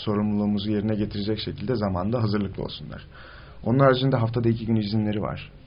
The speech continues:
Ben şeyi hatırlıyorum, haftada bir gün izinli olduğumuz bir dönem, e,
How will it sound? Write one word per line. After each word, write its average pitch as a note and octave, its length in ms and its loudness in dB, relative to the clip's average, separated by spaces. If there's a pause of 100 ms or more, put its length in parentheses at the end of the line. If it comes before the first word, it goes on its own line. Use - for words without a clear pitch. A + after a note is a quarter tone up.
(380)
Ben G#2+ 120 4
şeyi B2+ 200 4
hatırlıyorum, A2 460 0 (180)
haftada G2+ 360 -2
bir A#2+ 80 0
gün A2+ 220 2 (400)
izinli G#2 460 2
olduğumuz G2+ 500 2
bir G2 80 -6
dönem, B2+ 280 2 (680)
e, A2+ 60 4